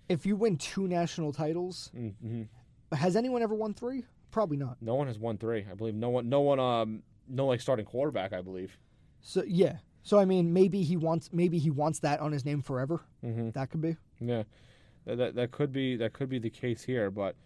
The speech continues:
Speaker 2: uh,
Speaker 1: Has a quarterback won two? I would probably assume.
Speaker 2: I believe, uh, I believe so. I'll, I'll, I'll look, I'll look into that. Uh,
Speaker 1: Maybe Manning, 'cause I know he was supposed to get drafted one year and then decided to play another year, but I don't think he won the national championship both years, though.
Speaker 2: Hmm, we'll,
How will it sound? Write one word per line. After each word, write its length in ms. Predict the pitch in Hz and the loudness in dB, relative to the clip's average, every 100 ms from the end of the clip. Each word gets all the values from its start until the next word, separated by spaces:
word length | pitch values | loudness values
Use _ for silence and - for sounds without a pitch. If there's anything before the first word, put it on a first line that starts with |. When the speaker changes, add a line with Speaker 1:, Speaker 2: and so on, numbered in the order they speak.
| - _ _ | -20 _ _
Speaker 2:
uh, 260 | - 110 107 - - - | -8 -4 -6 -8 -12 -2
Speaker 1:
Has 140 | 180 | 0
a 40 | 170 | 2
quarterback 380 | 208 185 180 | 0 2 2
won 140 | 175 147 | 0 -4
two? 240 | - 185 | -2 -2
I 40 | 147 | 0
would 140 | 147 | -2
probably 300 | 170 147 135 | -2 -4 -2
assume. 360 | 131 - 135 131 - | -6 -8 -8 -10 -8
Speaker 2:
I 80 | 113 | -6
believe, 340 | 120 120 110 | -4 -4 -2
uh, 320 | 107 101 92 - - | -2 -2 -4 -8 -12
I 120 | 107 | -10
believe 400 | 107 107 117 110 | -8 -4 -2 -2
so. 340 | - 120 104 98 | -2 0 2 2
I'll, 140 | 107 | 2
I'll, 200 | 107 117 | 2 2
I'll 180 | 113 120 | 2 0
look, 260 | 117 123 123 | 2 0 0
I'll 180 | 117 131 | 0 0
look 160 | 131 | 0
into 240 | 131 123 117 | -4 -6 -6
that. 240 | 110 110 - _ _ _ | -4 -4 -10 _ _ _
Uh, 120 | 120 | 2
Speaker 1:
Maybe 200 | 175 220 | 4 6
Manning, 400 | 202 165 196 160 143 | 4 4 2 0 0
'cause 100 | 151 | 0
I 60 | |
know 140 | 160 175 | 2 2
he 160 | 147 | 2
was 100 | 170 | 2
supposed 200 | 160 156 | 2 -2
to 40 | 135 | -2
get 120 | 147 | -2
drafted 400 | 156 151 139 143 | 0 -2 -2 -4
one 180 | 143 143 | -4 -2
year 160 | 143 139 | -2 -2
and 80 | |
then 100 | 139 | -4
decided 340 | 135 123 139 131 | -4 -4 -6 -6
to 60 | |
play 180 | 165 147 | -6 -4
another 200 | 139 131 | -4 -4
year, 100 | 135 | -4
but 80 | 139 | -2
I 60 | 143 | -2
don't 120 | 170 | -2
think 140 | 160 | -2
he 60 | 139 | -4
won 160 | 139 135 | -2 -4
the 60 | |
national 300 | 131 127 143 | -4 -6 -8
championship 520 | 127 143 127 131 - - | -8 -8 -6 -8 -10 -12
both 200 | 135 127 | -10 -10
years, 220 | 127 123 | -8 -10
though. 160 | 131 127 - _ - - 131 | -8 -10 -12 _ -20 -16 -6
Speaker 2:
Hmm, 120 | 117 | -2
we'll, 180 | 113 | 0